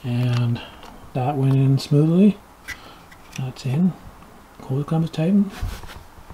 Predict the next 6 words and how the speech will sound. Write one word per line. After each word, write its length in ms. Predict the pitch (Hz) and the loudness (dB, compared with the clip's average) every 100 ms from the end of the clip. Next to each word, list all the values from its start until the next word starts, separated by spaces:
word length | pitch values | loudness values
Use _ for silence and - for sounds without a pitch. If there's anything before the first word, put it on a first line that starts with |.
| - - | -12 -8
Power's 340 | 165 170 185 | -4 -2 0
connected. 480 | 175 180 196 202 190 - - - - - - - - - - - - | 4 4 4 0 -2 -12 -20 -20 -20 -20 -20 -18 -20 -20 -20 -20 -8
All 80 | 131 | -2
right, 280 | 151 196 - - - - - | 2 2 0 -20 -18 -16 -6
giddy 200 | 123 185 | 0 0
up. 160 | 208 | -2